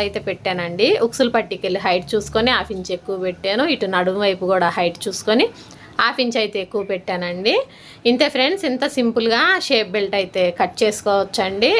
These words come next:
ఇప్పుడు నీట్గా కటింగ్ అనేది చేస్తున్నాను. ఇదంతా వాయిస్ ఓవర్ ఎందుకు చెప్తున్నానంటే మైకులు పాడైపోయినాయి ఫ్రెండ్స్. ఫస్ట్ వచ్చినట్టు వచ్చిందండి, మైక్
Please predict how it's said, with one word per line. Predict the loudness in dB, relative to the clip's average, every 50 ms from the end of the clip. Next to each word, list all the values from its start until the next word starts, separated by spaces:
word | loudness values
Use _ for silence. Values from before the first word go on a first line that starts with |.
| 4 2
ఇప్పుడు | 2 2 2 2 4 4
నీట్గా | 4 4 4 2 2 2 0 0 -2 -4 -10 -20 -20 -20 -20 -10 -4 -4
కటింగ్ | -2 0 0 -2 0 0 -2
అనేది | -2 -2 -4 -2 0 2 2 2 2 2 0
చేస్తున్నాను. | 0 0 0 -2 -4 -6 -4 -4 -4 -2 -2 0 0 0 0 -2 -4 -8 -8 -6 0 2 4
ఇదంతా | 4 4 2 0 2 2 4 4 4
వాయిస్ | 4 4 2 0 2 2 4
ఓవర్ | 4 4 2 2
ఎందుకు | 2 2 0 2 2
చెప్తున్నానంటే | 0 0 0 -2 0 2 2 2 2 0 0 -2 0 0 2 2 4 4 4 4 2 2 -2 -8 -6 -2 0
మైకులు | 0 0 0 2 2 2 2 2 0 0 0 2
పాడైపోయినాయి | 2 2 2 0 -2 -2 0 0 -2 0 0 -2 -2 0
ఫ్రెండ్స్. | 0 2 2 2 0 -2 -6 -12 -18 -20 -20 -18 -6 -2 -2
ఫస్ట్ | -2 -2 -2 2 4 4 6 4
వచ్చినట్టు | 4 2 0 -2 -2 0 0 0 0
వచ్చిందండి, | 0 -2 -4 0 0 0 2 2 2 2 4 2
మైక్ | 0 0 -2